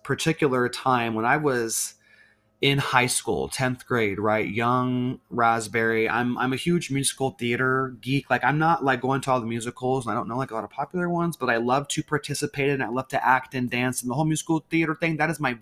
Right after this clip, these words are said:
vibe. But back during this time, I was auditioning to be in High School Musical four, believe it or not. And I posted this, like, audition reel on YouTube,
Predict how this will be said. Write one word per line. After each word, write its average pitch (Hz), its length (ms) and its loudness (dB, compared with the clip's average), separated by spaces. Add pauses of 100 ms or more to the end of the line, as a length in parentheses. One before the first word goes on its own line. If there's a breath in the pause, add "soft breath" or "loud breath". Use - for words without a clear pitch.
vibe. 120 360 4
But 120 200 -2 (480 loud breath)
back 165 180 6
during 180 160 4
this 160 140 2
time, 143 260 4
I 123 80 4
was 151 120 0
auditioning 123 560 0
to 113 60 -8
be 113 100 -2
in 113 100 -2
High 117 160 -2
School 113 160 -8
Musical 117 320 -4
four, 107 340 0
believe 92 300 -4
it 90 80 -10
or 90 80 -12
not. 90 260 -6 (540 soft breath)
And 120 560 0
I 123 180 6
posted 135 460 0
this, 127 280 0
like, 110 360 -2
audition 120 560 0
reel 110 500 0
on 113 460 0
YouTube, 113 760 0